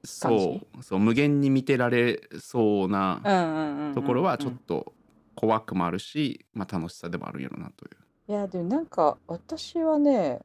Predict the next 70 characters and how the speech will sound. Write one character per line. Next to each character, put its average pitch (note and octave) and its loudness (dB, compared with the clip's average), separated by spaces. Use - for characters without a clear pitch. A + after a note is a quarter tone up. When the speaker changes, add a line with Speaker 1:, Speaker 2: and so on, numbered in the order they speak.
Speaker 1:
ず D3 -6
っ D#3 -12
と G3 8
イ A#3+ 0
ン F4 -2
ス - -20
タ D#4+ -2
が D4 2
ね、 B3+ -2
ど A3 6
う B3 -2
し - -8
て B3+ 2
も D#3 0
私 - -12
し - -14
っ - -20
く - -4
り F#3+ 0
こ - 2
な F#3 6
か - 0
っ B2 -6
た - -4
の - -10
よ。 - -10
Speaker 2:
う D#3 6
ん。 A#2+ 2
Speaker 1:
そ G#3 -2
れ C4 4
は、 C#4 0
ま A3 -8
あ、 - -10
多 B3+ -2
分 F#3 -4
画 F3+ 2
像 E4+ -2
が E4+ 0
メ D4+ 0
イ C#4 0
ン C#3 -6
だ C3+ -6
か B2 -4
ら、 C#3+ 8
Speaker 2:
う A#2 -2
ん。 F2+ -4
Speaker 1:
あ G#3 4
ん D4+ 0
ま D4+ 2
り C4 -4
文 A3+ 0
章 C#3 0
を B2+ -2
読 C#3 -4
ま E3 2
れ G#3+ 2
な F3 0
い - -8
感 D3 4
じ C#3 -2
が C#3 2
し - -8
て C#3+ -2
た - -2
の C3 -4
と、 D#3+ 0
Speaker 2:
う C3+ 4
ん。 - -4
Speaker 1:
う C#3+ -2
ん。 A#2+ -6